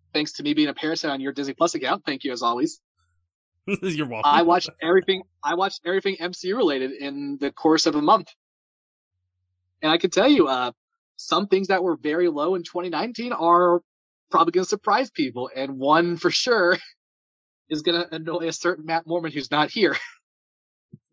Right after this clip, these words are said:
Speaker 1: Like, a lot.
Speaker 2: Yeah. <laughs> Uh, yeah, I mean, I've done a, a couple rewatches here, eh, since the pandemic hit.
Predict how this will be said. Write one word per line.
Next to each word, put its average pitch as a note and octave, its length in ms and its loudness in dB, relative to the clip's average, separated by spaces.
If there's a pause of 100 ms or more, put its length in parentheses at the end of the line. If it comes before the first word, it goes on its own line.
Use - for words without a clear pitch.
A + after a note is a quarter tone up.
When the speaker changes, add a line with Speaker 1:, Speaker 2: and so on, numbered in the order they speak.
(440)
Speaker 1:
Like, D#3+ 220 2
a D#3 60 6
lot. D#3+ 280 6
Speaker 2:
Yeah. D3 140 -2 (1300)
<laughs> A3+ 100 0 (1400)
Uh, E3+ 280 0 (380)
yeah, C#3 280 -2
I C#3+ 40 -6
mean, F3 200 -4
I've E3+ 140 -2
done E3+ 360 -8 (100)
a, D#3 80 -8
a D3 80 -10 (200)
couple D#3 460 -8
rewatches C#3 720 -8
here, C#3 440 -4 (640)
eh, C3 160 -2 (420)
since - 320 -12
the - 60 -20
pandemic C3 500 -6
hit. C3+ 240 -8